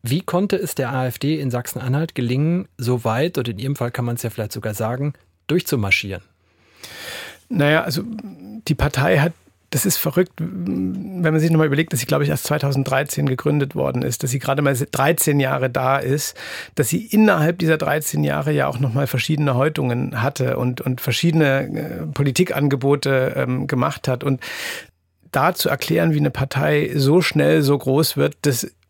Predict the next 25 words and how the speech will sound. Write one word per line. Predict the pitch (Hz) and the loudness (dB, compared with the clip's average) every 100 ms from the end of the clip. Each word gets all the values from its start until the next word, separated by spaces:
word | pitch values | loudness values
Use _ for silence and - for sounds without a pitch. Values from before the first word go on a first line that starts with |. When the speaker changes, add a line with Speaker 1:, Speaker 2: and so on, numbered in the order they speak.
| _ | _
Speaker 2:
muss | 151 151 139 | 2 2 2
ich | |
ganz | 139 143 135 | 0 0 -2
ehrlich | 135 131 | -2 -2
sagen, | - 127 131 | 0 0 0
das, | 123 117 | -2 -2
das | 139 127 | -2 0
überfordert | 151 131 151 147 143 | 0 2 2 2 0
mich | 117 | 0
manchmal | 139 123 127 | -2 0 -2
auch | 123 135 | 0 -2
noch, | 135 - | -2 -2
wenn | 131 | -2
ich | 127 | -2
drüber | - 131 123 - - - - | -2 -2 -2 -4 -12 -14 -2
nachdenke. | 131 156 - 139 143 - | 0 0 -2 0 0 0
Aber | 139 | -2
ein | 123 135 156 - | 0 2 0 0
wesentlicher | 131 135 185 170 131 156 | 2 4 4 2 0 -2
Faktor | - 160 - 156 147 139 143 | -2 -6 -4 0 0 0 -2
wird | 139 - - - _ | 0 -2 -6 -18 _
sein, | 147 127 127 156 139 | -2 0 2 0 0
dass | 139 135 - - - - - | 0 -2 -6 -10 -12 -14 -12
sie | - 135 147 160 - - _ _ | -4 0 2 2 -2 -8 _ _
einem | - 143 143 139 156 | 0 2 2 2 -2